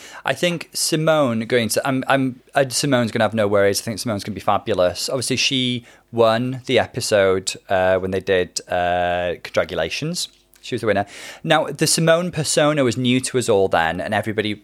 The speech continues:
raved for it. She's had a little bit of criticism for, uh, over-egging the pudding in that regard and kind of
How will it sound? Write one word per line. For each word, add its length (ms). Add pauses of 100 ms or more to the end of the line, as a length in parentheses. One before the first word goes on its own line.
raved 600
for 140
it. 80 (120)
She's 100
had 120
a 20
little 240
bit 120
of 60
criticism 640
for, 520 (560)
uh, 240
over-egging 500
the 80
pudding 320
in 80
that 140
regard 400
and 180
kind 200
of 180